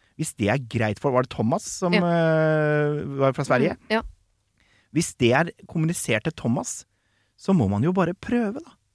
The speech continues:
Speaker 2: Ja. For det virker som de har ganske god dialog om det, selv om
Speaker 1: Ja.
Speaker 2: ikke de snakker mye om det. Så
Speaker 1: Ja.
Speaker 2: er de jo veldig åpne og ærlige om hvor ståa står.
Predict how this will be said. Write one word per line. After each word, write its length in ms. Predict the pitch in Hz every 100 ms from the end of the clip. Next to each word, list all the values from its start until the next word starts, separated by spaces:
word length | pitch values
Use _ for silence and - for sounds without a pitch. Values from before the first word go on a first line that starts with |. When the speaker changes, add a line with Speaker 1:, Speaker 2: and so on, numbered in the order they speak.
| _
Speaker 2:
Ja. 100 | 220 214 - _ _ _ _ _ -
For 80 | 285
det 80 | 294
virker 160 | -
som 60 | 254
de 60 | 302
har 20 |
ganske 180 | 320 311
god 160 | 233 202
dialog 260 | 240 262 190
om 80 | 208
det, 100 | 277
selv 140 | 262
om 40 | 247
Speaker 1:
Ja. 80 | 269
Speaker 2:
ikke 80 | 285
de 20 |
snakker 160 | 262 277
mye 140 | 269
om 140 | 180 196
det. 100 | 311 -
Så 80 | 165
Speaker 1:
Ja. 40 |
Speaker 2:
er 40 | 269
de 20 | 302
jo 60 | 294
veldig 180 | 254
åpne 260 | 226 180 220
og 80 | 226
ærlige 180 | 180 180
om 640 | 202 208 208 208 208 214 214
hvor 140 | 226
ståa 280 | - 226 165
står. 200 | - -